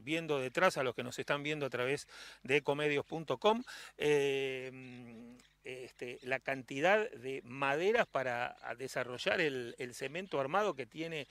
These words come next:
toda esta estructura, ¿no? Contame un poquitito de este matadero, que es uno de los, eh, uno de los emblemas de, de, de Salamone, especialmente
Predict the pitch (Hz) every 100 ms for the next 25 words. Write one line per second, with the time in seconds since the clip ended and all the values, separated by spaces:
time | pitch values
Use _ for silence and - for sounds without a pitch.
0 | - - - - 185 175 151 - 113 -
1 | 226 143 107 123 277 - - - - 233
2 | 349 302 202 185 185 196 190 160 156 165
3 | 151 143 139 117 104 92 - 170 175 202
4 | 208 180 156 - - 170 - 196 220 202
5 | 175 - 165 160 208 254 233 233 - -
6 | - - - 147 139 135 131 127 127 -
7 | 120 135 127 123 120 123 120 - 147 151
8 | 190 247 240 - 160 175 - 190 220 254
9 | 233 220